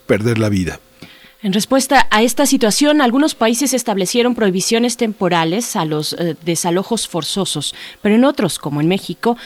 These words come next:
Speaker 2: las federales y locales no han asumido ningún tipo de medida hasta el momento para proteger el derecho a la vivienda durante la pandemia.
Speaker 1: Por ello, más de ochenta organizaciones y quinientos noventa y cinco activistas y académicos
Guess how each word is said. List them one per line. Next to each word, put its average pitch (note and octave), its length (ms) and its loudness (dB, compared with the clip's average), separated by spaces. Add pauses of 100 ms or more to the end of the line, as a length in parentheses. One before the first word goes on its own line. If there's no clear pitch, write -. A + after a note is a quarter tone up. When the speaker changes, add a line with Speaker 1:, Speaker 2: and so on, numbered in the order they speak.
(160)
Speaker 2:
las E3 380 0
federales G3 640 0
y G3 120 0
locales A3 560 2
no A3 280 4
han B3+ 240 2
asumido A#3 440 2
ningún G3 340 2
tipo A3 200 -2
de G#3 100 2
medida F3 420 0
hasta - 260 -6
el D#3 60 -4
momento F3 320 -2
para E3+ 220 -4
proteger D#3+ 360 -8
el G3+ 100 -4
derecho F3 380 -2
a F3+ 60 0
la D#3+ 80 -2
vivienda F3+ 500 -2 (260)
durante E3 360 -2
la E3 80 0
pandemia. C3+ 520 -8 (440)
Speaker 1:
Por A#2 140 4
ello, B2 400 6
más A#2+ 380 4
de B2 80 4
ochenta C3+ 480 2
organizaciones G2 920 -2 (280)
y - 60 -16
quinientos A#2+ 540 2
noventa G#2+ 280 0
y - 20 -4
cinco A2+ 240 0
activistas G2+ 520 -2
y G2 40 -2
académicos A2+ 640 0